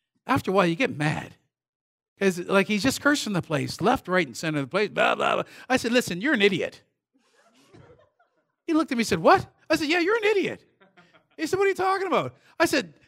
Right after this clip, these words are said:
"Do you like your house?" "Yeah, uh, yeah." I said, "How do you think you got the money to pay for that?" I said, "Do you like your car?" "Yeah."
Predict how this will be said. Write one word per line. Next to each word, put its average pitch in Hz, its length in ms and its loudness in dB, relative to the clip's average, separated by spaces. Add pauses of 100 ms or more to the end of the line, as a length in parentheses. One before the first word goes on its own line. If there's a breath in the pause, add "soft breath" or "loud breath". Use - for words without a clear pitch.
"Do 180 80 -10
you 359 120 2
like 370 180 2
your 320 120 0
house?" 277 520 -2 (460)
"Yeah, 139 200 -2 (140)
uh, 117 240 -6 (100)
yeah." 120 540 2 (560)
I 262 60 -4
said, 277 140 -2
"How 294 60 2
do 302 60 0
you 277 60 -2
think 302 100 -2
you 247 80 -6
got 277 120 0
the 254 60 -2
money 254 200 2
to 247 80 2
pay 262 180 0
for 214 160 -4
that?" 131 320 0 (1600)
I 240 60 2
said, 240 140 0
"Do 208 60 -4
you 240 60 2
like 285 140 4
your 247 80 -8
car?" 233 540 -2 (420)
"Yeah." 123 580 0